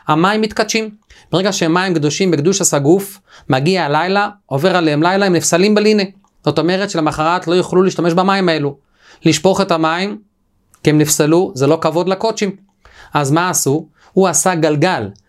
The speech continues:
ובגלגל הזה גלגלו את הכיור כל יום לפני שהגיע הלילה, הכניס אותו לבור. בבור המים שבכיור התחברו עם מי מעיין,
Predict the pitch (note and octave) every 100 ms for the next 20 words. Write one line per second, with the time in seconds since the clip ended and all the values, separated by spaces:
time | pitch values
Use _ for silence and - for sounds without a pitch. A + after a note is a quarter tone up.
0 | _ - B2+ C3 B2 D3 E3+ D#3+ D3+ F#3+
1 | E3+ C#3+ C3 D#3+ C#3 D3+ G3 G3 F3+ D3
2 | C#3 - D#3 F#3+ F3 - F#3 F3 F#3 F#3
3 | E3 B2 - _ _ _ _ C3 - D#3
4 | F3 D3+ - A#2+ B2 E3 D3+ F3 E3+ C#3
5 | - E3+ E3+ E3 D#3 C#3+ B2 A#2+ C3 E3+
6 | _ _ - - C3+ A#2 F#3+ G3+ D#3 D#3
7 | G3 F#3 E3 C#3+ F#3+ F3 D3+ - B2 D#3
8 | F#3+ D#3 F3 F#3 C#3+ D3 B2 E3